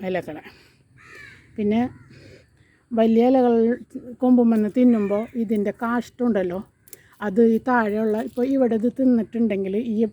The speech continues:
താഴെയുള്ള ഇലകളിൽ ഇതിൻ്റെ കാഷ്ടം കിടക്കുന്നുണ്ടാവും. അപ്പോഴും നമുക്കിത് മനസ്സിലാക്കാൻ പറ്റും ഇത് ഈ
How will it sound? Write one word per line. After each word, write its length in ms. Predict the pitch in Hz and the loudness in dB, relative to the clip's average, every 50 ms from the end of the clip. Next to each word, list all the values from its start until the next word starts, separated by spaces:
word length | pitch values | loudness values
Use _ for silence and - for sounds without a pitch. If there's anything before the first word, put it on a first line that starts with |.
| - - | -4 -6
താഴെയുള്ള 480 | 240 233 226 208 208 220 220 226 233 240 | -4 -2 -2 -2 -2 0 0 2 2 2
ഇലകളിൽ 360 | 240 214 - 208 196 196 208 | 0 0 -2 -2 -2 -2 0
ഇതിൻ്റെ 220 | 208 220 202 208 - - | 2 2 2 2 0 -2
കാഷ്ടം 380 | 240 240 233 - - - 226 208 208 | -4 -4 -4 -4 -8 -12 -10 -8 -6
കിടക്കുന്നുണ്ടാവും. 600 | 233 233 226 - 220 190 190 196 185 170 160 - _ _ _ _ _ _ _ _ _ - | -6 -6 -6 -8 -8 -6 -4 -4 -6 -6 -8 -12 _ _ _ _ _ _ _ _ _ -16
അപ്പോഴും 260 | 214 - 226 214 214 226 | -8 -2 0 2 4 4
നമുക്കിത് 320 | 240 254 247 - 247 220 233 233 | 4 4 2 0 0 -2 0 2
മനസ്സിലാക്കാൻ 520 | 247 254 247 - 226 220 214 208 - 208 202 202 | 2 2 0 0 -4 -4 -4 -6 -8 -8 -8 -8
പറ്റും 240 | 208 - - 226 233 226 - _ _ _ _ _ _ _ _ _ _ _ _ _ _ _ _ - 214 220 | -8 -8 -6 -6 -6 -6 -8 _ _ _ _ _ _ _ _ _ _ _ _ _ _ _ _ -10 -6 -4
ഇത് 160 | 208 190 226 233 254 - _ _ _ - | 0 4 4 2 2 0 _ _ _ -4
ഈ 20 | 226 | -2